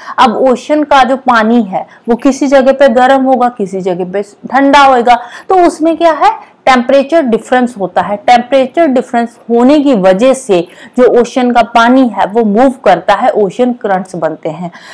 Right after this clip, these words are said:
तो जो जहाँ पे गर्म पानी होएगा, यहाँ पे warm water होएगा, वो कहाँ पे मूव करेगा? cold की तरफ, ठीक है। ठंड, गर्म पानी ठंडे की तरफ मूव करेगा, तो उससे क्या है?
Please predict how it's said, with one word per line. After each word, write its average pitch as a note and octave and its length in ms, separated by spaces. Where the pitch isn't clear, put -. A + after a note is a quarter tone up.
तो E4 80
जो E4+ 360
जहाँ A#3+ 300
पे D4+ 140
गर्म B3 340
पानी C4+ 300
होएगा, C4 240
यहाँ A#3+ 200
पे A#3+ 160
warm A3+ 380
water B3 260
होएगा, A#3 320
वो A#3 200
कहाँ A#3+ 260
पे A#3+ 140
मूव A3+ 200
करेगा? G#3+ 340
cold B3 380
की F#3 100
तरफ, - 360
ठीक A3 160
है। A3+ 60
ठंड, G#3 300
गर्म A3+ 260
पानी A#3 280
ठंडे A#3+ 300
की C#4+ 100
तरफ C#4 300
मूव C4 180
करेगा, A#3 360
तो E4 60
उससे - 280
क्या D#4 180
है? C4+ 200